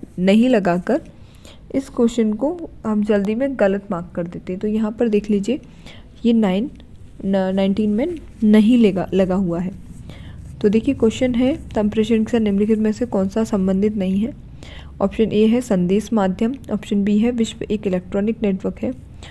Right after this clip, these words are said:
ऑप्शन सी है सूचना शक्ति है, और ऑप्शन डी है टेलीपैथी प्रौद्योगिकी है। तो right answer check करेंगे, नहीं है,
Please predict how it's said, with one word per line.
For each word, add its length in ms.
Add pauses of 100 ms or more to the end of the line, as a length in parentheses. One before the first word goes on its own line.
(220)
ऑप्शन 380
सी 460
है 180
सूचना 580
शक्ति 460
है, 120
और 260
ऑप्शन 380
डी 120
है 180 (640)
टेलीपैथी 640 (520)
प्रौद्योगिकी 560
है। 180 (840)
तो 80
right 240
answer 240
check 320
करेंगे, 420 (680)
नहीं 400
है, 260